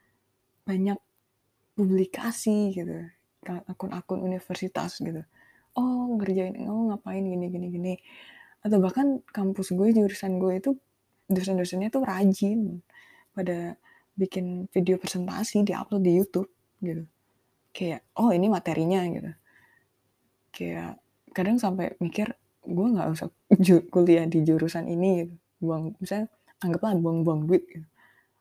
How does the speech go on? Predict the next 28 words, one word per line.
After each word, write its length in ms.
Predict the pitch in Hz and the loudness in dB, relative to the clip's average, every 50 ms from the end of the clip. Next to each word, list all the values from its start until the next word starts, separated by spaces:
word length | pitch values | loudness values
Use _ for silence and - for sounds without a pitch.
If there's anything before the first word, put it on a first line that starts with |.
| _ | _
Gue 120 | _ 226 262 254 | _ 0 0 0
bisa 160 | 226 175 170 | 0 -4 -4
nonton 240 | 170 160 - 165 165 | -6 -6 -6 -6 -2
aja 140 | 185 233 240 | 2 4 4
di 80 | 185 165 | 4 4
YouTube 280 | 170 165 - 196 _ | 2 0 -2 -2 _
dengan 260 | 160 151 143 143 147 143 | -4 -4 -4 -6 -8 -8
gratis, 720 | - - 156 165 170 _ - 233 208 - - - - _ | -8 -10 -12 -14 -14 _ -6 -6 -6 -6 -12 -16 -18 _
cuman 240 | _ - 156 151 156 | _ -6 -6 -4 -4
butuh 220 | 156 160 - 170 160 | -6 -4 -4 -4 -6
kuota 480 | - - 151 151 151 - 185 247 285 - _ _ _ _ _ _ _ _ _ _ _ _ | -4 -8 -10 -10 -6 -4 -4 -4 -4 -6 _ _ _ _ _ _ _ _ _ _ _ _
dan 180 | - 170 165 165 | -6 -4 -2 -2
niat 220 | 175 170 160 156 | -2 -4 -4 0
belajar 460 | - 170 156 156 160 156 156 160 160 156 | 2 2 4 4 2 2 2 2 2 2
gue, 480 | 151 156 147 143 147 151 214 269 302 _ _ _ _ _ _ _ _ _ _ _ _ _ _ _ _ _ _ _ _ _ _ _ | 2 2 0 0 -2 -4 -4 -4 -8 _ _ _ _ _ _ _ _ _ _ _ _ _ _ _ _ _ _ _ _ _ _ _
gitu. 220 | - 165 170 175 151 156 _ _ _ _ | -8 -8 -8 -8 -14 -18 _ _ _ _
Ya 160 | _ 170 165 156 | _ -4 -4 -4
mungkin 400 | 156 165 175 214 226 226 214 - _ - - _ - _ _ | -4 -4 -2 0 0 0 -2 -4 _ -16 -20 _ -20 _ _
akhirnya 340 | 170 156 160 165 180 208 226 | -6 -4 -4 -4 -2 0 0
nggak 160 | 208 180 160 - - | 0 0 0 -4 -6
ada 20 | - | -8
akses 240 | - - - - 160 | -12 -12 -12 -10 -6
buat 160 | - 160 156 | -6 -6 -6
ke 100 | _ - - | _ -10 -8
perpusnya 760 | - - - _ _ 170 - - 175 185 175 170 175 170 165 | -8 -8 -12 _ _ -12 -6 -4 -4 -4 -2 -4 -6 -6 -8
gitu 160 | - - - | -8 -10 -12
kan, 160 | _ - 151 | _ -12 -12
misalkan. 440 | 156 160 165 - - - - - 175 | -10 -10 -10 -12 -14 -14 -14 -14 -14